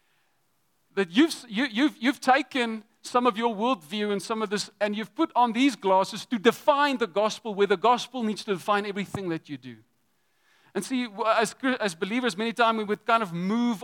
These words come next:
on from the gospel. "Yeah, yeah, great stuff. I got saved. Hallelujah. I'm going to heaven. Jesus, thank you. Not by my w-, not by, you know,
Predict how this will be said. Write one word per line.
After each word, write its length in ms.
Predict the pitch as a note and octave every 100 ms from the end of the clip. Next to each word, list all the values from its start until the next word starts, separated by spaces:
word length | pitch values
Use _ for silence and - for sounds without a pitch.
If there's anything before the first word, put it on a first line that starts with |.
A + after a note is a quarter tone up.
| -
on 320 | G#3+ A3 G#3
from 320 | - G#3+ G3
the 80 | F3
gospel. 380 | E3+ F3+ - D3
"Yeah, 180 | G3 G#3+
yeah, 80 |
great 280 | E3 F#3+ G3
stuff. 360 | - A3+ G#3+ F#3
I 40 |
got 200 | E3 F#3+
saved. 360 | - G#3+ G#3 F3+
Hallelujah. 520 | F#3+ G3 F3+ G#3 G#3
I'm 120 | G3
going 220 | F3 G3+
to 80 | F#3
heaven. 260 | F#3+ G3 G3
Jesus, 380 | G#3+ E3 D#3 -
thank 340 | A3+ A#3 -
you. 220 | A3+ A3 _ _ _
Not 240 | E3 A#3+ -
by 180 | G3 F#3+
my 180 | F3+
w-, 180 | E3+ D#3+ -
not 260 | F#3 G#3+ -
by, 340 | F3+ F3+ F3+ _ _ _ -
you 80 | D#3+
know, 260 | D#3 D#3